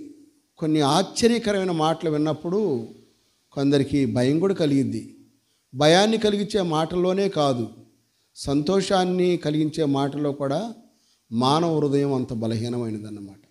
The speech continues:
అలాగే ఈమె కూడా దేవదూత ప్రత్యక్షమయ్యి, "దయాప్రాప్తురాలా, నీకు శుభమవుగాక" అని చెప్పగానే ఆమె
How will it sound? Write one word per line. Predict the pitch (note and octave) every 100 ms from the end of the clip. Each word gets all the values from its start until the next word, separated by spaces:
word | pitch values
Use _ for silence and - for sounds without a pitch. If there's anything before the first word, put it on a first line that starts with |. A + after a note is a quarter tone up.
| _ _ _ _
అలాగే | B2 A#2+ A#2 C3 A#3+ A#3+ - _ _ _ _ _
ఈమె | D3+ G#3+ B3
కూడా | A#3+ A3+ A#3+
దేవదూత | E3+ D#3 F3 G3 G#3+ G#3+
ప్రత్యక్షమయ్యి, | F3 - E3 - D#3+ C#3+ C3 D3 B3 - - _ _ _ -
"దయాప్రాప్తురాలా, | A2+ D3 E3 G3+ G#3+ G#3+ E3 D3+ - C#3 B2+ B2 C3+ G3 - _ -
నీకు | C3 D3 C#3+
శుభమవుగాక" | F#3+ - B2+ C3+ D3+ D#3+ D3+ C3+ C#3
అని | C3 C3+ A#2 A#2+
చెప్పగానే | A2+ C3 B2+ B2 D#3+ F#3+ - _ _ _ _ _ _ _ _ -
ఆమె | B2+ A#2+ A2+ A2